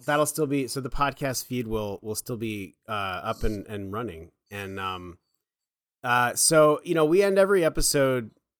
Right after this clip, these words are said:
by having one of our guests, um, do their best, um, Saul Goodman style Better Call Saul. And Patrick, since this is, uh, this is sort of Howard's swan song, I,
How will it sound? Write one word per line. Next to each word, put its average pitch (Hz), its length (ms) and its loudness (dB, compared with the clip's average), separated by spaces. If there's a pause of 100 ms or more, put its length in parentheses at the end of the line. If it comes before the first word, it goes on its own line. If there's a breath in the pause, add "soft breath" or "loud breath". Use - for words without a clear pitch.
(200)
by 123 600 2
having 123 300 -2
one 120 100 -2
of 113 80 -6
our 113 100 -4
guests, - 640 -4 (100)
um, 95 460 -8 (880)
do 135 140 -2
their 127 240 0
best, 131 600 -2
um, 101 560 -4 (480)
Saul 151 440 4
Goodman 127 720 -2 (100)
style 120 640 0
Better 131 360 0
Call 123 260 -4
Saul. 120 540 -4 (420)
And 127 400 -4
Patrick, 160 520 0
since 170 280 -4
this 190 180 -4
is, 175 220 -6
uh, 180 300 2
this 165 180 -6
is 165 100 -8
sort 175 180 -6
of 156 80 -6
Howard's 170 440 0
swan - 600 -2
song, 98 420 -6
I, 123 140 0